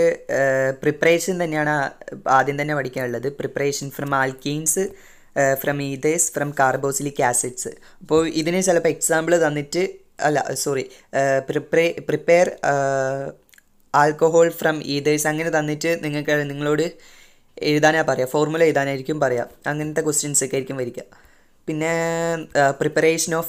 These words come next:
phenols ആണ്. ഇതിൽ from benzene, ഏഹ്, from chlorobenzenes, ഏഹ്, from cumene, ഏഹ്, from aniline എന്നൊക്കെ തന്നിട്ടുണ്ട്. അപ്പോൾ ഇതിൽ, ഓ, ഏറ്റവും കൂടുതൽ തവണ ചോദിച്ചു വന്നിട്ടുള്ളത് fill in the blank ആ ടൈപ്പിലാണ്. ഇപ്പോൾ chlorobenzene തന്നിട്ട്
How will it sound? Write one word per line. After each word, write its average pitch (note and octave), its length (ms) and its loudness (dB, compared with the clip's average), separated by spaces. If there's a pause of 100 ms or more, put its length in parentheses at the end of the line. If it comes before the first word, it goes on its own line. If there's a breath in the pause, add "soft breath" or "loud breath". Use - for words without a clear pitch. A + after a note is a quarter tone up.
phenols D3+ 480 0 (100)
ആണ്. B2+ 120 -6 (400 soft breath)
ഇതിൽ D3+ 120 0 (140)
from D#3+ 240 2
benzene, D#3 520 0 (280)
ഏഹ്, C3+ 260 6 (120)
from D3+ 200 2 (160)
chlorobenzenes, D3 960 2 (520 loud breath)
ഏഹ്, C3+ 340 2
from D3+ 160 0 (120)
cumene, D3 380 0 (160)
ഏഹ്, C3 180 2 (100)
from C#3 260 -2
aniline C#3+ 280 -4
എന്നൊക്കെ D3 300 -2
തന്നിട്ടുണ്ട്. B2+ 420 -4 (200)
അപ്പോൾ D3 200 -2
ഇതിൽ, F#3+ 160 4 (580)
ഓ, D#3+ 40 2 (380)
ഏറ്റവും F3+ 240 -2
കൂടുതൽ F3 240 0
തവണ E3 160 0 (100)
ചോദിച്ചു D3+ 360 0
വന്നിട്ടുള്ളത് C3 500 -2 (260)
fill D3+ 200 -2 (100)
in E3+ 120 -4
the F3 120 4
blank E3+ 240 0
ആ D#3+ 100 4 (140)
ടൈപ്പിലാണ്. C3 500 -2 (720 soft breath)
ഇപ്പോൾ E3 280 4 (380)
chlorobenzene E3+ 800 4
തന്നിട്ട് D3+ 380 0